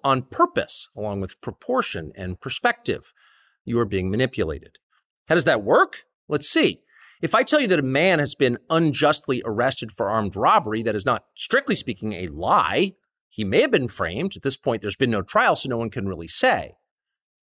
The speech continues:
But if I don't mention the fact that the same man has been arrested for the same crime six times before,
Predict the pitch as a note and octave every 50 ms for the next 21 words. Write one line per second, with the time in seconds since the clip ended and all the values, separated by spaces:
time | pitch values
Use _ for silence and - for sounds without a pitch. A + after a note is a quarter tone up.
0 | _ _ _ _ - D3+ D3+ D3 G#3 C4 F#4 G4 D#4 F3+ F3 F#3 A#3+ C4 - -
1 | A#3+ F#3+ D3 - - A2+ F#2+ F#2 - - G#2+ - A2 - - - - G#3+ G#3+ G3
2 | D3+ B2+ A#2+ C#3+ G3+ B3+ C#4 A3 D3 B2+ A2+ A#2 B2+ A2+ F#2+ - C#3 B2+ A#2 A2
3 | C3+ D3 C#3+ - - B2+ G2 - - A#2 G#2 F2+ F2+ D#2+ - - - - E3 D3
4 | C3 A2 G2 - - - A#3 B3 A#3+ F3+ C#3 A#2+ A2 G2+ - - - F#3 - -
5 | - - D#3+ C3 A#2+ A2 - - - E2+ - - - D4+ F#4 - C3+ G#2 G2 G2
6 | G2+